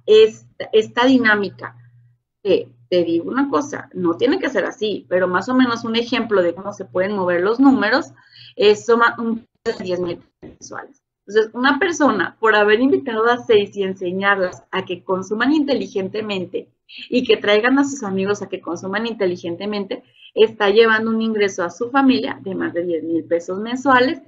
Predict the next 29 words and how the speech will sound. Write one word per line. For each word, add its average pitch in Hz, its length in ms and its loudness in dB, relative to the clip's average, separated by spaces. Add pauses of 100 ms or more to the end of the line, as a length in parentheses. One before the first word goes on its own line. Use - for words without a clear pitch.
(360)
eh, 190 400 4 (320)
que 208 240 6
se, - 220 0
le, 185 200 4 (220)
le 180 160 4
son 175 200 -10
pagados 196 460 2
en 202 260 -4
efectivo, 202 1080 -2
son - 240 -12
pagados 156 500 -4
en 185 280 -2
efectivo 220 680 -6 (380)
y 240 340 -2
cada 165 320 0
tres - 160 -6
semanas 175 640 -2
por 156 240 -6
Oriflame. - 460 -10 (500)
Esta 220 100 -8
parte 214 200 -6
está 226 180 -8
bien 214 180 -2
interesante 185 800 -6
y 185 100 -12
te, 160 300 -6 (120)
te 185 120 -6
quiero 170 240 0
compartir 190 640 -4